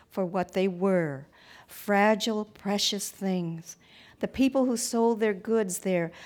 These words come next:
might have been poor, poorer even than folks out in Alt-, Altgeld. They hauled fifty pounds of firewood on their backs every day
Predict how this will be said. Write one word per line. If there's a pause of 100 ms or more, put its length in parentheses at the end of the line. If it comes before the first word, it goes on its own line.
(120)
might
have
been
poor, (480)
poorer
even
than
folks
out
in (220)
Alt-,
Altgeld. (1400)
They
hauled
fifty
pounds
of
firewood
on
their
backs
every
day